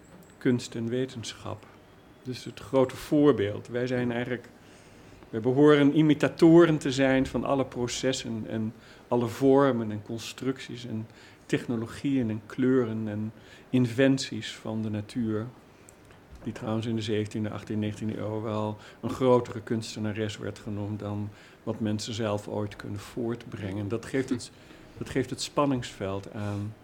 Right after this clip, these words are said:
Tegenwoordig heet dat biomimicry. Dus dat zijn de nieuwe technologieën, ehm, eh, die proberen opnieuw processen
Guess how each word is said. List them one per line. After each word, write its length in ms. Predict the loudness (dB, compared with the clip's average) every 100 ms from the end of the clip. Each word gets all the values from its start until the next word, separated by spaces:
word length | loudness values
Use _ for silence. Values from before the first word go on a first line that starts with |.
| -4
Tegenwoordig 420 | -2 2 2 4
heet 120 | 2
dat 160 | 2 0
biomimicry. 920 | 2 4 4 2 0 -2 -6 -4 -4 -6 -18 -20 -20 -20 -20 -20 -10
Dus 100 | -6
dat 160 | -6 -2
zijn 160 | 0
de 60 | 2
nieuwe 280 | 2 2 2
technologieën, 920 | -2 -2 -2 -2 -2 -2 0 0 -2 -10 -20 -20 -20 -20 -8
ehm, 260 | -2 0 0 -2 -4 -10 -14 -18 -20 -20 -12
eh, 100 | -6 -4 -4 -4
die 120 | -6
proberen 680 | -6 -6 0 2 4 2 0
opnieuw 340 | 0 4 4
processen 720 | 2 -2 0 4 4 2 -6